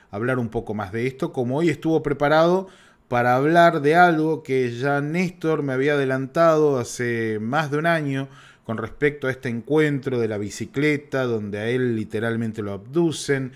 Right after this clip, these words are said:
donde hay una conversación entre estos, estos seres, donde estos seres hablan un idioma específico,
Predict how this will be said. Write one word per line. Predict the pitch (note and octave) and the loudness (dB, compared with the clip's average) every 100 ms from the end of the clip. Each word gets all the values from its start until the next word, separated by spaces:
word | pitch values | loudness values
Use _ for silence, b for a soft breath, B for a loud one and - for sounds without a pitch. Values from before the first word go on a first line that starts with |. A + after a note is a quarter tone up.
| B B B | B B B
donde | A2 A#2+ A#2+ C3 | -6 -4 -2 0
hay | C3+ | 0
una | B2 A#2 | 0 -4
conversación | - A#2 A#2 A2+ - - C#3 C3+ | -4 -4 -2 -4 -6 -4 0 0
entre | A#2 G#2+ A2 | 0 -4 -6
estos, | A2 - A2+ G#2+ - B B B B | -8 -6 -4 -4 -8 B B B B
estos | - - A2 - | -10 -8 -8 0
seres, | F#3 F3+ E3 D3 C#3 A#2 | 4 4 4 4 2 2
donde | A#2+ A#2 G#2+ A2+ | -2 -4 -4 -6
estos | A2+ - A2+ - | -6 -8 -8 -6
seres | B2+ B2 A2 - | -4 -4 -4 -2
hablan | B2 B2 A2+ A2 | 0 0 -2 -2
un | A#2 A2+ | -4 -4
idioma | A2 A#2 B2 A#2+ A2 | -4 -2 -2 -2 -6
específico, | - G#2 D#3 E3+ E3 C#3+ - D3 D3 | -8 -8 -6 -6 -6 -10 -2 -2 -2